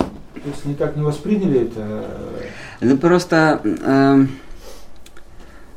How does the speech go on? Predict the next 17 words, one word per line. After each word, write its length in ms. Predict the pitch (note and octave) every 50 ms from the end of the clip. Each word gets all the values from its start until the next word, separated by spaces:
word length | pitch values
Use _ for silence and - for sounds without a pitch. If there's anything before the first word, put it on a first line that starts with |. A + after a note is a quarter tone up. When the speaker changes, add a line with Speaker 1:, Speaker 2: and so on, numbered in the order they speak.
| - -
Speaker 2:
скатиться 960 | - - - - - B2+ B2+ B2 B2+ - E3+ E3+ D#3+ - - - C#3 B2+ B2 - - - - -
к 340 | - - C3 C3 B2+ A#2+ A2 - -
философии, 960 | B2 A#2 A#2+ A#2+ A#2 A#2 - - D#3 D3+ C#3+ D3 - - - A2+ A2 G#2+ G#2+
что 520 | G#2+ - - - A#2 A2 A2 A2 A2 G#2+ G#2+
всё 280 | - - - C#3 C3+ B2
едино 800 | A2 G2 G#2+ G#2+ G#2 G#2 A2+ B2+ C3 A2+ G2 F2+ E2 D#2 D#2 - - - - - - - - - - -
и 80 | - G2+
нет 340 | G2+ G#2+ A2 G#2+ G#2 G#2+
ничего, 800 | - G2+ F#2+ F#2+ - - G#2+ G#2 A2 C3 D#3 E3+ E3 D#3 - - - - - -
это 360 | - - F2+ G#2 G#2+ - B2
довольно 460 | A2 B2 B2+ C3 C#3 C3+ B2 A#2+ B2
просто. 540 | B2 - D#3+ D#3 C3 G2+ - - - - - - - - - - - - - - - - - - - -
Ну, 200 | - B2+ B2+ B2 - - - - - - -
э, 440 | - A2 A#2 A2+ A2 A2 A2+ A2 - - - - - - -
можно 240 | - B2+ C3 B2+ B2+
сказать, 260 | A#2+ - C3 B2 A#2
что, 320 | A2+ - - A#2+ A2+ G#2+